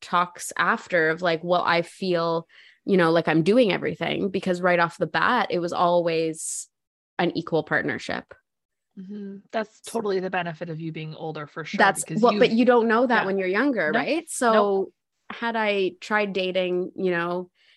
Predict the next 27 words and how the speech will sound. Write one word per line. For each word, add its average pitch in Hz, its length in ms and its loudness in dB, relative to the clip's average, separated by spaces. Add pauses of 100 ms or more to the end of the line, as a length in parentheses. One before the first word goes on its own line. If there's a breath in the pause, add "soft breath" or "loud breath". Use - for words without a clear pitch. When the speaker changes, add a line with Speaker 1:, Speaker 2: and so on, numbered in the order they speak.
(200 soft breath)
Speaker 1:
in 202 120 4
my 175 120 2
twenties, 190 640 2
I 185 120 4
would 185 160 2
have 180 120 -2
just - 300 -8
ne-, 175 220 0
I 185 100 0
would 180 100 2
have 170 60 0
never 175 280 0
thought 175 420 -2
to, 170 440 -6 (500)
to - 140 0
advocate 196 480 0
for, 220 480 0 (100)
for 202 180 2
what 185 120 2
I 180 100 0
wanted 202 480 -6 (120)
out 226 140 0
of 226 80 -2
a 240 80 2
relationship. 240 600 0 (300)
Speaker 2:
Mm-hmm. 202 300 -10 (480)
Speaker 1:
And 202 600 2